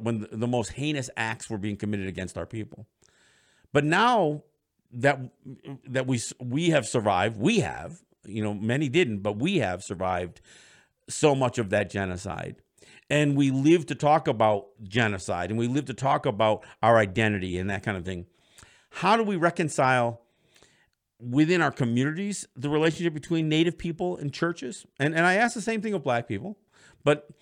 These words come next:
how do we reconcile that? And, uh, whether it's in our interpersonal d-,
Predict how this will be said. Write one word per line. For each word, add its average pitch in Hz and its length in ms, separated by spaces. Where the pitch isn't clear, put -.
how 220 180
do 254 80
we 226 120
reconcile 143 680
that? 90 180
And, 170 320
uh, - 60
whether 180 340
it's 160 460
in 165 200
our 147 160
interpersonal 202 800
d-, 226 80